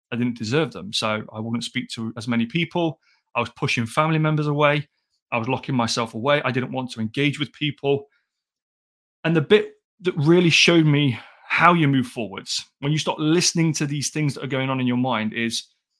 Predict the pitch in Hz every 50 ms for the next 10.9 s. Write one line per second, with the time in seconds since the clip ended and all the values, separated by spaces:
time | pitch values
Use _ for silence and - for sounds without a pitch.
0 | _ _ - - 127 151 151 147 160 196 - - 190 185 170 165 147 - - -
1 | 147 139 131 113 104 110 113 - 127 113 117 120 147 135 131 131 135 147 151 147
2 | - 139 123 127 117 120 147 131 117 117 - 120 117 139 131 143 156 147 147 151
3 | 180 214 214 - 151 131 180 175 143 127 123 110 117 - - 147 143 135 131 110
4 | - _ _ _ _ _ _ _ - 156 - 185 185 175 - - - 190 190 170
5 | - - 139 123 123 127 139 135 131 127 123 110 - - - - - _ _ _
6 | _ _ _ _ _ _ _ _ _ _ _ 170 165 139 165 165 160 202 196 -
7 | - 180 160 160 - _ - 147 - - 202 202 196 190 185 175 165 - 156 139
8 | 151 147 135 117 - - 123 117 - 151 - - 147 127 - - 190 196 151 135
9 | - 165 165 156 147 - - 170 156 147 - - 127 123 - 147 180 180 160 165
10 | 165 160 147 143 131 147 139 - - 120 123 139 127 113 113 92 76